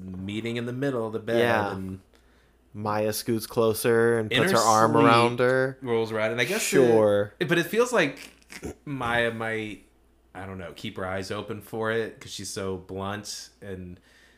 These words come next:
Speaker 1: I don't know if she knows that Emily's facing the other way. But Emily can't see if her eyes are open either way. But
Speaker 2: Right.
Speaker 1: she feels Maya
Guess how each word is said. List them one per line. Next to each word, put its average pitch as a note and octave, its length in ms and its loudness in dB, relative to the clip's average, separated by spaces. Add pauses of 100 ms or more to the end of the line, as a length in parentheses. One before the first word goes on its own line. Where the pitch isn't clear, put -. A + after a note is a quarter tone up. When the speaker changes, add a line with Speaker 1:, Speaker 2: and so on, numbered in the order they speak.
(220)
Speaker 1:
I G2+ 60 -14
don't G#2 80 -8
know G#2 80 -6
if G2 60 -10
she G2+ 180 -8
knows F#2+ 280 -6
that F#2 120 -10
Emily's F2+ 340 -12
facing F2 380 -12
the F2 120 -12
other E2 140 -14
way. D#2+ 220 -16
But G2 100 -6
Emily C#3 220 -2
can't G2 240 -8
see F#2 560 -6
if G2 100 -20
her F#2+ 120 -6
eyes F#2 160 -6
are F#2 100 -6
open F2 180 -12
either F2 180 -12
way. E2+ 440 -10
But E2+ 280 -14 (280)
Speaker 2:
Right. G#2 220 -8
Speaker 1:
she G2+ 40 -10
feels G2 300 -6
Maya F2+ 540 -6